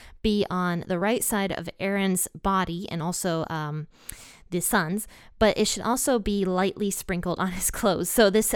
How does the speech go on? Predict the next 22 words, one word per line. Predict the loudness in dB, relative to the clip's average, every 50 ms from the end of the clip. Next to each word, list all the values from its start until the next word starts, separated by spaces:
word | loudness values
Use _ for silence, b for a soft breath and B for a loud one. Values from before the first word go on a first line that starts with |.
| -4
this | -2 -2 -2 -2 -2 -2
was | -2 -2 -2 0
not | -2 -2 -2 -2 -2
saying | -2 -2 -2 0 -2 -2
that, | -2 -4 -4 -4 -6 -8 -4
uh, | -2 -2 -2 -2
the | -4 -6
blood | -6 -4 -2 -2 -2 -2
had | -4 -8 -8
to | -6
be, | -4 -2 -2
like, | -2 -2 0
splattered | 0 0 0 0 -2 -4 -4 -4 -4 -4 -2 -2 -2
all | -2 0 0
over | 0 0 -2 -2 -4
these | -4 -4 -6 -4
beautiful | -4 -2 -2 -2 -2 -2 -2 -4
clothes | -2 -4 -6 -4 -2 0 0 2 2
that | 2 2 2
Aaron | 0 0 0 0
was | 0 0 0
wearing. | 0 0 0 -2 -4